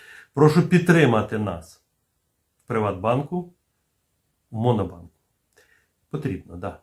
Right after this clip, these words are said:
дуже потрібно. Прошу заходити на наш Patreon і своїм друзі-, своїх друзів запрошувати на, е, Patreon.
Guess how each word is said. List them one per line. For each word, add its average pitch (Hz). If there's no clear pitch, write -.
дуже 135
потрібно. 90
Прошу 147
заходити 104
на 101
наш 92
Patreon 190
і 131
своїм 107
друзі-, 160
своїх 110
друзів 151
запрошувати 131
на, 104
е, 107
Patreon. 90